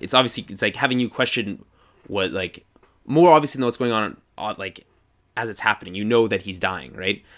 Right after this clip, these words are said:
Um, and you're already questioning what's going on. But this is, like, is it, like, he puts it, the frame right on, uh, Tyrion, followed right by, obviously by, uh, um, uh, Cersei freaking out, obviously,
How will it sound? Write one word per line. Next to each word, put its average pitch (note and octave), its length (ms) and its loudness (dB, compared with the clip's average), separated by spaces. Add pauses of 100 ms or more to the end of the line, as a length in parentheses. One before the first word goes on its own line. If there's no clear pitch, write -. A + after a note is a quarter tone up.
(140)
Um, E2+ 340 -6 (140)
and G2 120 -4
you're F#2 220 -2
already G#2+ 180 4
questioning G2+ 380 0
what's F#2 140 -4
going F2+ 200 -4
on. F2+ 320 -2 (220)
But G#2+ 120 0
this A2+ 140 4
is, A2 120 0
like, G2+ 260 2
is G2 180 -4
it, - 120 -4
like, F#2 200 -8 (300)
he G#2 80 -8
puts B2 240 -2
it, - 160 -4
the F#2+ 80 -8
frame G2+ 400 0
right G#2 240 2
on, G2+ 520 0 (560)
uh, F2 140 -4
Tyrion, F#2+ 520 0 (600)
followed F#2+ 320 0
right F2+ 180 -2
by, F#2 180 0
obviously F2+ 260 0
by, F2 380 -2
uh, E2+ 260 -4 (420)
um, E2+ 400 -8 (1040)
uh, - 60 -10
Cersei A#2 400 4
freaking A#2+ 540 0
out, F2+ 400 -4
obviously, F2+ 580 -4